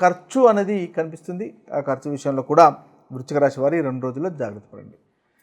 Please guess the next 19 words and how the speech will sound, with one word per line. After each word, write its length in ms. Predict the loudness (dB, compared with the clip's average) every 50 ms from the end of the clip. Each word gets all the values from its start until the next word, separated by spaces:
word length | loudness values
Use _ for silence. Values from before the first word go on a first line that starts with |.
| _ -8 2
ఇక 180 | 6 8 8 8
శనివారం 640 | 8 2 -2 0 4 6 10 12 12 12 12 8 6
కనుక 260 | 4 2 2 0 0
చూసినట్టయితే 460 | -2 -6 -6 -4 -2 -2 0 0 -2
శనివారం 480 | -2 -2 -4 0 4 4 4 4 2 0 0
చాలా 120 | -2 -2 -2 -6 -10
చక్కగా 280 | -8 -4 2 4 4
ఉంటుంది. 320 | 4 4 2 -2 -6 -6 -4
మళ్ళీ 320 | -4 -4 -2 -4 -6 -6 -10 _ _ _ _ _ _ _ _ -14
మీకు, 480 | -12 -10 -8 -6 -2 -2 -2 -2 -2 -6 -10 -10 -4
ఆ, 380 | 0 2 4 4 4 4 2 0 -2
అనుకున్నటువంటి 600 | -4 -4 0 0 2 2 2 2 0 -2 -2 2
పనులు 360 | 2 2 2 2 -2 -2 -2
చేయగలుగుతారు, 800 | 0 2 2 2 2 2 2 2 2 2 0 -4 -8 _ _ _ _ _ _ _ 0 6
ఆరోగ్యం 460 | 8 8 8 8 6 4 2 2 4
మెరుగుపడుతుంది, 760 | 4 2 2 4 4 4 4 4 4 -2 -4 -4 -6 -8 -8 -12 _ _ _ _ _ -14
దగ్గరి, 640 | -4 2 2 2 4 4 4 4 4 2 -2 -4 -10 -14 -8 -2
ఆ, 340 | 2 4 4 4 4 2 0 -2 2
ప్రయాణాలు 560 | 4 6 6 8 8 6 6 6 4 -2